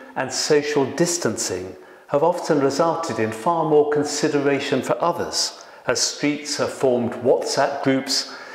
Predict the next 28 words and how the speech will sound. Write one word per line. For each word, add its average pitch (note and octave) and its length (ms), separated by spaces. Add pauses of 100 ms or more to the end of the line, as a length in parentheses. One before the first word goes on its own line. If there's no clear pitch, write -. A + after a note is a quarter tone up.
(200)
and A#2+ 440 (260)
churches D3 560
have - 180
run A2+ 220
food - 400
banks, - 560 (400)
and D3+ 120
even E3 220
a D3 40
walk D3 360
with D3 140
the G#3 60
dog C#3 440
has A#2 240
led B2+ 240
to C3 80
long C#3+ 400
conversations C3 880
with A#2+ 180
complete C3 480
strangers A2 840 (260)
carried A#2 320
out G#2+ 280
the A#2 60
statutory G#2 760 (300)
two B2+ 160
meters A2 360
apart. A2 500